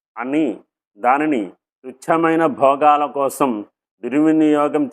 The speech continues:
చేయకుండా సద్వినియోగం చేసుకోవాలి. తీర్థయాత్రలు చేయాలి, దాన ధర్మాలు చేయాలి, భాగవత యజ్ఞాలకు ఉపయోగించాలి.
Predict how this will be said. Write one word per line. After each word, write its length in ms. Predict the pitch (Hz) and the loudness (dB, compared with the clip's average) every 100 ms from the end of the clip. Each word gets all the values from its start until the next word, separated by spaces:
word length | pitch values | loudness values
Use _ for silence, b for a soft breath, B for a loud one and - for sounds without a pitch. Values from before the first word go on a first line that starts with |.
| 117 | -2
చేయకుండా 640 | 120 131 135 135 156 175 _ _ _ | 0 0 0 2 2 2 _ _ _
సద్వినియోగం 800 | _ 117 107 160 170 160 143 170 170 | _ -10 -2 2 4 4 2 -2 0
చేసుకోవాలి. 680 | 139 127 131 120 104 95 80 _ _ _ _ _ _ | -2 -2 0 2 2 0 -4 _ _ _ _ _ _
తీర్థయాత్రలు 840 | 123 147 - 156 156 143 160 165 - | -8 -6 0 2 2 0 0 0 0
చేయాలి, 320 | 135 117 85 - _ _ _ _ 101 | 2 2 0 -6 _ _ _ _ _
దాన 320 | 101 127 156 | 0 2 0
ధర్మాలు 540 | 123 139 139 151 160 165 | 0 0 2 2 2 0
చేయాలి, 340 | 143 117 95 85 _ _ _ _ _ | -2 -2 -2 -4 _ _ _ _ _
భాగవత 640 | _ 113 127 135 160 160 | _ 0 2 2 0 2
యజ్ఞాలకు 760 | 156 131 117 120 143 156 156 160 | 0 0 -2 0 2 2 2 0
ఉపయోగించాలి. 720 | 143 143 131 120 120 - 90 | 0 2 2 0 -4 -2 -4